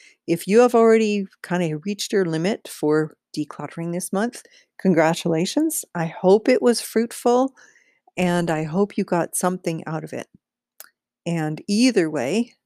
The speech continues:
uh, let's see what June brings. It might be a break for you,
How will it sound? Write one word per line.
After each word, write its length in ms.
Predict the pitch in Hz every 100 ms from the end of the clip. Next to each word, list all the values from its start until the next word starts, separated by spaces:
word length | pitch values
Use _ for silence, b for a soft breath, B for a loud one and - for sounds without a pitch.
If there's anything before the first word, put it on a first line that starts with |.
| _ _ _ _ _ -
uh, 420 | 165 160 160 160 - _ _ -
let's 240 | 165 -
see 240 | - 196
what 440 | 202 190 - - 175
June 360 | - 214 226
brings. 400 | 196 147 143 156
It 100 | -
might 260 | 165 143 -
be 140 | 165
a 80 | 156
break 360 | 151 180 240 247
for 160 | -
you, 380 | 262 247 254 254